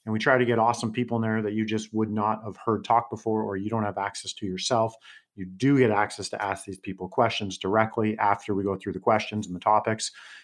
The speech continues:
And so this week we had Jim Terlucas on. And so for those of you who don't know, Jim Terlucas is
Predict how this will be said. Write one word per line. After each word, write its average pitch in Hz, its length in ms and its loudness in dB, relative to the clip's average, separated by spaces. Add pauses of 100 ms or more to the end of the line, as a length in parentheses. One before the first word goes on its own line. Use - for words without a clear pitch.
(140)
And 104 100 -4
so 110 520 4 (800)
this 151 320 4
week 117 280 4
we 117 120 4
had 107 240 2
Jim 113 180 2
Terlucas 123 500 2
on. 92 220 0
And 92 120 -4
so 104 180 0
for 110 120 -2
those 117 220 4
of 110 60 0
you 110 80 2
who 104 40 2
don't 107 220 2
know, 143 260 6
Jim 117 240 -2
Terlucas 110 460 0
is 98 400 -2